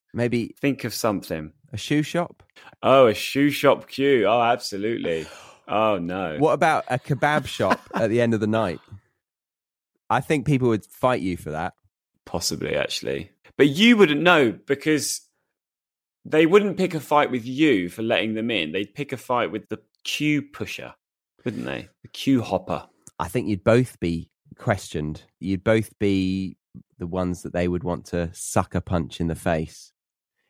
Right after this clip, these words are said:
Speaker 1: Is sucker punch, does sucker punch, it's a bit of an American phrase, isn't it? But does it mean in the face? Do I not need to say?
Speaker 2: Sucker punch. Is it like, isn't to sucker punch someone just when you punch someone and they're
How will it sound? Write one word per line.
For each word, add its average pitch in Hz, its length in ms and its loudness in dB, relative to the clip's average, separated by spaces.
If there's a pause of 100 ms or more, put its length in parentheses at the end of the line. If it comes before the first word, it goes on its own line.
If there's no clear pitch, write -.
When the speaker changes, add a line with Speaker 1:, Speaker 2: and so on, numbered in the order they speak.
Speaker 1:
Is 156 120 0
sucker 240 360 0
punch, - 480 -4
does 160 180 -4
sucker 208 260 -4
punch, 107 320 -4 (140)
it's 113 160 -10
a 131 40 -10
bit 151 140 -2
of 98 80 -2
an 95 80 -2
American 98 340 -2
phrase, 85 260 -4
isn't 95 180 -8
it? - 120 -8
But 95 160 -4
does 131 140 -6
it 165 140 -6
mean 98 520 0 (460)
in 117 240 2
the 95 60 -4
face? - 540 -6 (220)
Do 104 100 -4
I 101 60 0
not 104 240 -2
need 101 180 0
to 90 80 -10
say? 87 400 -4 (320)
Speaker 2:
Sucker - 640 -8
punch. - 680 -12 (460)
Is 185 140 0
it 214 120 4
like, 208 440 4
isn't - 300 -6
to 190 80 -8
sucker 190 380 -2
punch 170 240 0
someone 131 420 0
just 117 220 -10
when 113 160 -2
you 107 120 -4
punch 117 340 -10
someone 98 520 -4
and 90 100 -6
they're 92 140 0